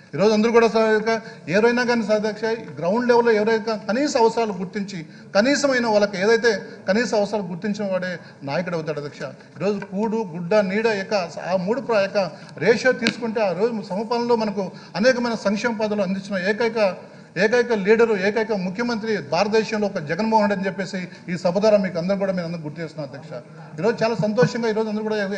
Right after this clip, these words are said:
చదువుతున్నాం అధ్యక్ష. ఈరోజు చూసాం అధ్యక్ష, ఒక విధంగా తీసుకుంటే ఈరోజు సంక్షేమ పాలనలో ఈరోజు చూస్తా ఉంటే అధ్యక్ష, నిజంగా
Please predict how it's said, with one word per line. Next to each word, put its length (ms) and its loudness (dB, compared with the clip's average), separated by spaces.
చదువుతున్నాం 320 0
అధ్యక్ష. 220 -2
ఈరోజు 240 6
చూసాం 260 -4
అధ్యక్ష, 200 0
ఒక 60 -6
విధంగా 320 -2
తీసుకుంటే 380 -4
ఈరోజు 240 2
సంక్షేమ 420 0
పాలనలో 360 0
ఈరోజు 240 2
చూస్తా 260 -2
ఉంటే 160 -2
అధ్యక్ష, 220 -6
నిజంగా 260 0